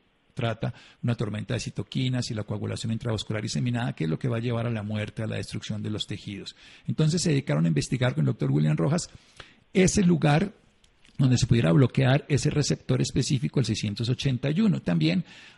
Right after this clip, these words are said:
una forma de estimular la respuesta inmunológica que estaba disminuida del T H uno, T H dos y las células, los linfocitos.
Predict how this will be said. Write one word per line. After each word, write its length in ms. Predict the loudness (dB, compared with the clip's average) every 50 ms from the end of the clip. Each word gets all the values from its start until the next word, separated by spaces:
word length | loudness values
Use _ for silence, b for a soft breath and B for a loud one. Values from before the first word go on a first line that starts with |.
| B _
una 240 | 0 2 2 2 2
forma 340 | 2 2 2 4 4 4 4
de 200 | 4 2 2 0
estimular 580 | -2 -4 -2 -2 -2 -2 -2 -2 0 0 0 0
la 120 | 0 0
respuesta 400 | -2 -4 -4 -4 -4 -4 -2 0
inmunológica 520 | 0 2 2 2 2 2 0 0 0 -2
que 80 | -4 -4
estaba 300 | -6 -4 -4 -2 0 0
disminuida 640 | 0 0 2 0 2 2 2 2 2 2 2 2 0
del 160 | 0 -2 -4
T 100 | -4 -6
H 220 | -6 -4 -4 -2
uno, 260 | 0 0 2 0 0 0
T 120 | -2 -4
H 200 | -4 -2 0 0
dos 220 | 0 2 2 0
y 60 | 0 0
las 160 | 0 0 0
células, 420 | 0 0 0 0 0 0 0 0
los 100 | -2 0
linfocitos. 600 | 0 0 0 0 -2 -2 -2 -4 -2 -4 -4 -4